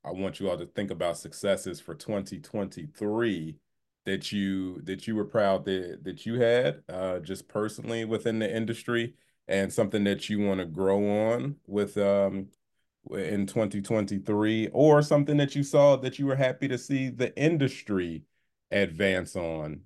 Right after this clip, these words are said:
um, in twenty twenty-three. So, uh, so I'll, I'll, I'll start off about that in terms of successes. I'll say for the industry, I'll say I was really happy to see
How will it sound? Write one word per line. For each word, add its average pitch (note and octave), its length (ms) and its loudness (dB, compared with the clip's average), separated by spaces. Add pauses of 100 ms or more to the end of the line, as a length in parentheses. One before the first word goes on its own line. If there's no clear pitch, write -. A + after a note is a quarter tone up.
um, E2 360 -10
in F#2 180 -6
twenty F#2+ 340 -4
twenty-three. E2 680 -6
So, F2 400 -2 (400)
uh, - 240 -8
so A2+ 140 0
I'll, A2 320 6
I'll, A2 220 2 (120)
I'll G#2+ 120 2
start F#2+ 340 4
off F#2 280 0
about E2+ 380 -2
that F2 160 -2
in E2+ 80 -6
terms E2 320 -4
of E2+ 180 -2
successes. - 500 -4
I'll F2+ 140 -2
say F#2+ 160 -2
for F#2 220 -2
the F2 200 -6
industry, G2+ 640 -2
I'll F2+ 200 0
say F2+ 500 -2 (440)
I G2 80 4
was F#2+ 500 0
really A#2 300 2
happy G#2 460 2
to G2+ 260 -4
see F#2 640 -4